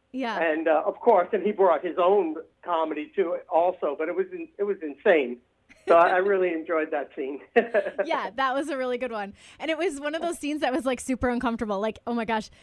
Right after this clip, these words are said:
Speaker 1: he just keeps building on this, and it's just gonna get worse, and it's just gonna get worse." <laughs>
Speaker 2: Yeah, I kinda felt like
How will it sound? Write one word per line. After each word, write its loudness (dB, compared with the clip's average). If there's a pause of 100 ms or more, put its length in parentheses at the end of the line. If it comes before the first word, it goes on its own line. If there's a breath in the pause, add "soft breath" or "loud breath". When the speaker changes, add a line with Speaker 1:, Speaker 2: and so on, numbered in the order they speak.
Speaker 1:
he -2
just -4
keeps -2
building 2
on 0
this, 0
and 0
it's -2
just -4
gonna 0
get 0
worse, 0
and -2
it's -6
just -4
gonna -2
get -2
worse." -2
<laughs> -2
Speaker 2:
Yeah, 6
I 6
kinda 2
felt -2
like -6